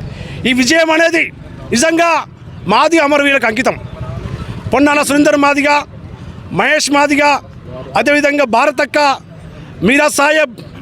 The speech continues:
అదేవిధంగా చాలామంది,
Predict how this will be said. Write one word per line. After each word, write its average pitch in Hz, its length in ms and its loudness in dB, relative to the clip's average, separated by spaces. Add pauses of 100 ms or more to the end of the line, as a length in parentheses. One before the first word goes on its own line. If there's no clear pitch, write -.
(340)
అదేవిధంగా 285 680 4 (680)
చాలామంది, 359 680 4